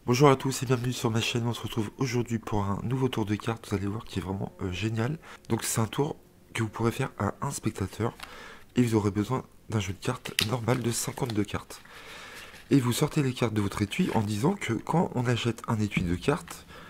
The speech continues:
les cartes sont rangées dans cet ordre-là. Donc de l'as au roi, de l'as au roi, et ensuite du roi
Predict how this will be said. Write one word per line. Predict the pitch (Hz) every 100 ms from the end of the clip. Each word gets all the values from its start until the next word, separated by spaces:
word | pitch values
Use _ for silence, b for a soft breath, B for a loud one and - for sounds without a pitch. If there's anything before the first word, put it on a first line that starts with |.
| B B B B B B - - - -
les | 113 117
cartes | 147 -
sont | 120
rangées | 107 123 151
dans | 165
cet | 165 - -
ordre-là. | 107 98 90 104 - - - - B B B B -
Donc | 101
de | 98 104
l'as | 127 151
au | 113
roi, | 92 92 117 - -
de | 95 104
l'as | 123 139 -
au | 104
roi, | 87 104
et | 117
ensuite | 120 - 107 - - -
du | 101 113
roi | 117 113